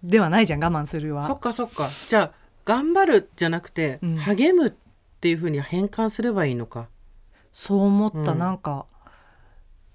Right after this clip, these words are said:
Speaker 1: うん。な、今はさ、もう私が頑張ろうっていう時って目の前のことをただやるだけで
Speaker 2: うん、うん。
Speaker 1: オッケーって分かってるんだけど、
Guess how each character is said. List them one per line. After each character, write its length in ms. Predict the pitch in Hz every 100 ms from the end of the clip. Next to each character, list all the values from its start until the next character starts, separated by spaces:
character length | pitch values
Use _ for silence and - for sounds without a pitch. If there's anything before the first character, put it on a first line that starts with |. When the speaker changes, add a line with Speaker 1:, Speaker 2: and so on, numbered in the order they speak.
| -
Speaker 1:
う 60 |
ん。 520 | 175 180 170 151 139 - - _ -
な、 180 | 196 214
今 220 | 311 359 285
は 120 | 160
さ、 300 | - 160 - -
も 300 | 196 165 -
う 40 | -
私 300 | 190 185 185
が 100 | 190
頑 160 | 185 196
張 100 | 202
ろ 100 | 240
う 40 |
っ 40 | 254
て 80 | 170
い 60 |
う 60 | 165
時 260 | 180 -
っ 20 | -
て 120 | 156
目 140 | 151
の 100 | 165
前 180 | 196 233
の 80 | 165
こ 120 | 165
と 100 | 151
を 20 |
た 160 | - 190
だ 100 | 160
や 160 | 147
る 120 | 151 185
だ 120 | 175
け 140 | 156
で 220 | 135 - -
Speaker 2:
う 20 |
ん、 40 | 175
う 20 |
ん。 20 | 131
Speaker 1:
オ 20 |
ッ 20 |
ケ 80 | 147
ー 100 | -
っ 20 | _ _ -
て 80 | 160
分 180 | 151 -
か 100 | 185
っ 80 |
て 120 | - 135
る 120 | 131
ん 80 | 135
だ 80 |
け 160 | 135 139
ど、 300 | 151 139